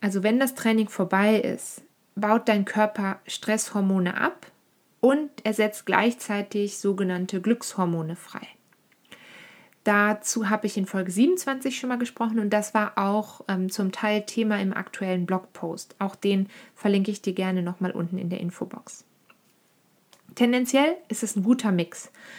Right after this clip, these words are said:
Also Stresshormone abbauen und Glückshormone freisetzen ist theo-, theoretisch gut. Und das kann auch deine Abwehrkräfte stärken. Und wenn du regelmäßig trainierst, ist es auch so, dass zum Beispiel zusätzlich aufgebaute Muskelmasse, zum Beispiel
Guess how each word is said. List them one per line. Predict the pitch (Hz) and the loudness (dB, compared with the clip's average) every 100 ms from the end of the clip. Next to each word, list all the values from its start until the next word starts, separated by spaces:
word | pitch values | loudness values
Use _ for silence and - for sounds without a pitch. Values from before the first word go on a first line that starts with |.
| - - | -20 -4
Also | - 196 208 202 - _ _ - | 0 2 2 0 -10 _ _ -10
Stresshormone | - 240 254 240 208 202 - | -2 2 4 4 4 4 4
abbauen | 294 - 254 254 254 - | 2 0 0 0 -2 -2
und | 196 | 0
Glückshormone | 208 233 - 208 190 - | 2 0 0 0 0 0
freisetzen | - 247 247 240 220 | 2 4 4 0 -4
ist | 196 - | -4 -6
theo-, | 202 190 190 | -4 -2 -4
theoretisch | 185 - 185 196 190 185 - - _ _ _ | -2 0 0 0 -2 -6 -8 -16 _ _ _
gut. | - 190 - - - - - - | 2 2 2 -8 -16 -20 -12 -2
Und | 190 | 0
das | 196 | 0
kann | - 233 196 | 0 0 0
auch | 202 | 0
deine | 190 185 190 | 0 0 -4
Abwehrkräfte | 190 190 185 180 - - | -4 -4 -4 -8 -8 -12
stärken. | - 170 165 - - - _ - - - - - | -8 -8 -8 -12 -20 -20 _ -20 -20 -20 -12 0
Und | 220 214 | 2 4
wenn | 220 | 4
du | 220 | 4
regelmäßig | 208 233 220 208 202 202 | 4 4 4 2 -2 -8
trainierst, | - 208 233 277 262 262 | -4 2 4 6 4 0
ist | 214 | -4
es | 196 | -4
auch | - 202 | -2 0
so, | 208 190 | -2 -4
dass | 185 | -6
zum | - 185 | -4 -4
Beispiel | 185 - 190 | -4 -4 -6
zusätzlich | - 240 240 240 202 - | 0 4 4 2 -4 -2
aufgebaute | - - 180 185 208 | -2 -2 -4 -2 0
Muskelmasse, | 214 285 - 233 214 220 - 214 | 2 2 0 0 0 -2 -2 -6
zum | - 185 | -2 0
Beispiel | 185 185 - - 180 175 | 2 0 -4 -4 -2 -2